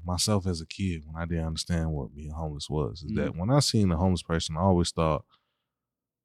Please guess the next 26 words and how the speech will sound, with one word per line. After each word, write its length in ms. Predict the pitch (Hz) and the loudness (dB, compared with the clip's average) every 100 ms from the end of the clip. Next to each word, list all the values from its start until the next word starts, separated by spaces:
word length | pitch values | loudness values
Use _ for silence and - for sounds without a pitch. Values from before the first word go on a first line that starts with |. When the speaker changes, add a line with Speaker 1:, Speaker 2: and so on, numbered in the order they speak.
| _ - | _ 2
Speaker 1:
uh, 520 | 85 85 78 69 65 - - | 4 6 4 2 -2 -10 2
Speaker 2:
"Why'd 200 | 95 101 | 4 4
you 80 | 110 | 4
give 180 | 113 104 | 2 2
up? 140 | 95 | -2
Why 140 | 85 98 | -2 -2
you 60 | |
stop 220 | - 98 101 | -2 -4 -2
Speaker 1:
yeah, 80 | 90 | 0
Speaker 2:
trying?" 140 | 80 80 | -2 -4
Speaker 1:
nah, 260 | 92 95 87 | 0 0 2
not 220 | 101 135 | 4 6
even 200 | 151 156 | 6 6
that, 220 | 180 113 | 4 2
man. 340 | 131 151 156 - - 101 | 2 2 2 -2 -6 2
Uh, 420 | 110 107 98 95 98 98 | 4 6 4 2 -6 -4
you 80 | 113 | 0
know, 160 | 110 | 2
I 100 | 123 | 2
grew 180 | 110 143 | 6 8
up 60 | 123 | 8
around 260 | 127 113 | 6 6
drugs, 460 | 104 160 113 80 - | 6 6 6 2 -6
so 160 | - 117 | -4 2
I'm 140 | 120 | 2
thinking, 400 | 123 120 95 85 | 4 2 2 -2